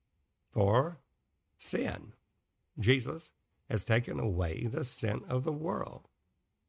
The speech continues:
This is what we in Daniel nine twenty-seven hold, that that white horse rider in Daniel, uh, uh, in,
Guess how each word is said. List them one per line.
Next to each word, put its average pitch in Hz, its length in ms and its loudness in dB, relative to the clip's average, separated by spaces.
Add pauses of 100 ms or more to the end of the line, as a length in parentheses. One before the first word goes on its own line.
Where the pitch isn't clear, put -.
(920)
This 120 300 6
is 123 260 4
what 95 340 0
we 117 540 4 (340)
in 113 240 6
Daniel 104 340 4
nine 123 240 6
twenty-seven 117 640 2
hold, 131 480 4 (340)
that 113 240 6
that 123 280 6 (220)
white 139 240 6
horse 127 280 2
rider 123 400 0
in 123 300 4
Daniel, 113 640 6 (560)
uh, 101 440 4 (760)
uh, 98 300 2
in, 107 360 0